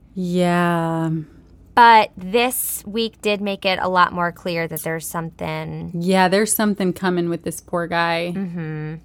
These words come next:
Speaker 1: I, I can't help feeling a little bad for him 'cause he does just feel, he, he's definitely got some mental health issues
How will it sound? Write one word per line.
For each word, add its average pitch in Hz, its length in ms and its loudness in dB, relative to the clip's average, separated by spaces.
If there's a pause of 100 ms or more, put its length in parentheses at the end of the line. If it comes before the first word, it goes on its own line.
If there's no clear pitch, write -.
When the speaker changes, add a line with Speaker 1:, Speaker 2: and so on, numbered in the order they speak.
(200)
Speaker 1:
I, 220 380 -4
I 214 120 -4
can't 220 320 -8
help 226 300 -4
feeling 208 600 -6
a 214 80 -6
little 214 240 -4
bad 202 280 -4
for 190 160 -8
him 190 240 -6
'cause 202 220 -8
he 208 140 -6
does 202 300 -2
just - 360 -2
feel, 185 640 0 (960)
he, - 160 -10 (260)
he's 220 520 0
definitely 226 420 0
got 190 380 2
some 190 160 -2
mental 180 800 -2 (180)
health 190 300 2
issues - 720 -8